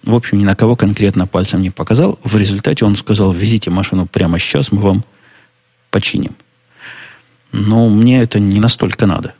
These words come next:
То есть, во-первых, я не так часто езжу в машине, а во-вторых, е-, езжая в машине, проезжая в этой самой машине, у меня всегда есть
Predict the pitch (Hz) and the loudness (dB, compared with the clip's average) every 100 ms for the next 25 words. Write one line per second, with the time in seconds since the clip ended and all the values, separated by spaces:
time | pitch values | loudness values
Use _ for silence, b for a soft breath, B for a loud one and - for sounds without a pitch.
0 | _ _ 90 80 - - 92 73 104 117 | _ _ -2 -2 -6 -6 -2 0 2 0
1 | - 90 87 98 104 - 101 - 104 87 | 0 -2 -2 0 -2 0 0 0 0 0
2 | 98 90 92 92 90 78 87 - 98 104 | 2 0 0 0 2 2 0 0 0 0
3 | - 101 98 98 95 - 107 104 107 107 | -2 -2 0 0 0 -4 -10 -8 -2 0
4 | 107 104 107 98 90 87 87 87 - 180 | 0 -2 -2 -2 -2 -4 -4 -2 0 2
5 | - - - b b b _ - 104 107 | 2 -4 -14 b b b _ -2 2 4
6 | 110 104 82 - 85 73 82 - 87 85 | 4 2 0 -2 -4 -2 -2 0 0 2
7 | 85 90 90 76 95 101 - - 98 95 | 0 0 0 2 2 0 0 -2 0 2
8 | 98 95 - | 2 0 -4